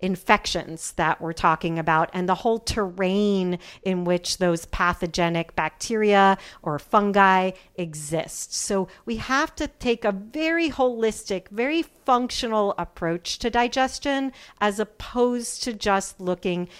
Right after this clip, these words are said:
at the one thing that seems lately,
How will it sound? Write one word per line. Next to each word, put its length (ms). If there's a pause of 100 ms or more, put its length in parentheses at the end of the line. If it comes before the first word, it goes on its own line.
(180)
at 340
the 140
one 520
thing 420
that 200
seems 540
lately, 640